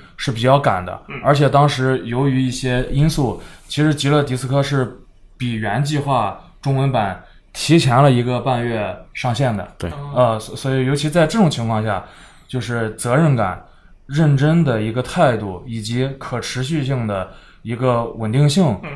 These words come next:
Speaker 1: 它是更为重要的。
Speaker 2: OK。
Speaker 1: 嗯。
Speaker 3: 嗯。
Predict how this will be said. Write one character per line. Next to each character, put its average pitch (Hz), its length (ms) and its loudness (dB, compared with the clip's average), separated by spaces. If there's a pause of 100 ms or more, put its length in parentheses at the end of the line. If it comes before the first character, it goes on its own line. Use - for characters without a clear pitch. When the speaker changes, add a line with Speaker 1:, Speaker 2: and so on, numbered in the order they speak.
(260)
Speaker 1:
它 135 120 -4
是 123 100 -2
更 135 160 0
为 107 100 0
重 101 120 -6
要 92 160 -8
的。 - 140 -16
Speaker 2:
OK。 - 280 -18 (100)
Speaker 1:
嗯。 98 140 -8 (1600)
Speaker 3:
嗯。 85 160 -6